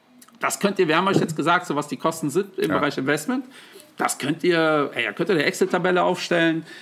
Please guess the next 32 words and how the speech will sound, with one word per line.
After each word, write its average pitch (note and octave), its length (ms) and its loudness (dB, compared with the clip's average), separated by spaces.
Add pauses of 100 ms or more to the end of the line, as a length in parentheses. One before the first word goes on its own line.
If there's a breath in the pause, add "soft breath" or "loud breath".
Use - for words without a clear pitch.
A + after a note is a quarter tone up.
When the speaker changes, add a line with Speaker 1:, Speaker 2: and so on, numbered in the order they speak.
(220 loud breath)
Speaker 1:
Ähm, C#3 300 2
aber C#3+ 240 2
dann D#3 300 2
würde G3 140 4
ich - 140 -6
immer F#3+ 220 2
überlegen, F#3 600 2 (280)
was C#3 340 -4
leistet F#3 680 0
der - 240 0
etwas - 360 -4
teurere E3+ 600 2
eventuell F3+ 680 0
mehr? F3 300 0 (720 soft breath)
Ja, F3 160 2
und D3 300 -2
passt - 280 0
das E3 200 2
eher C3+ 260 2
zu - 160 -4
mir? B2 300 -2
Auch C#3+ 140 2
Honorarberatung, D#3+ 800 2
wenn C#3 60 2
ich C3+ 100 -2
Student D#3+ 380 -2
bin A3 220 0
und D3+ 260 -4
hab D#3+ 180 -2
keine D#3 220 0
zweitausend C3 500 -2
Euro, C#3+ 400 0